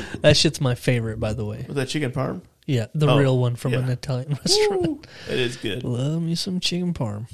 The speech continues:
Speaker 1: All right, man. We got the chicken nugget up next.
Speaker 2: All right.
Speaker 1: <clears throat> The chicken nugget is a sex move performed by allowing the index, middle,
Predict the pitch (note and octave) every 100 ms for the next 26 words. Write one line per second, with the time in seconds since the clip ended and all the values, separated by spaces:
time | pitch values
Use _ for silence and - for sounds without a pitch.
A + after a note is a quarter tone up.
0 | - - - - _ _ - - F3+ A3+
1 | B3+ F3+ E3 E3 E3+ F#3 - - - -
2 | - - - D#3 E3+ E3+ D3 - - G#3
3 | D#3 C#3 D#3 G3 F#3 - C#3 D3 C#3+ C#3
4 | - - - - - - A2 A#2 B2 -
5 | - _ _ _ - - B2 F3+ E3 -
6 | C#4 A#3 F3+ D#3+ D#3 D3 C#3 - C#3+ -
7 | C#3+ C3+ - C#3 - E3 E3 E3 - -
8 | _ _ _ _ _ _ - C#3+ C3+ A#2
9 | A#2+ D#3+ - - _ _ - C3 D3 F3
10 | F#3 F#3 F#3+ F#3+ D#3+ C3+ - G#3 A#3 D#3
11 | C3 E3 - - D3 D#3+ D#3+ D3+ E3+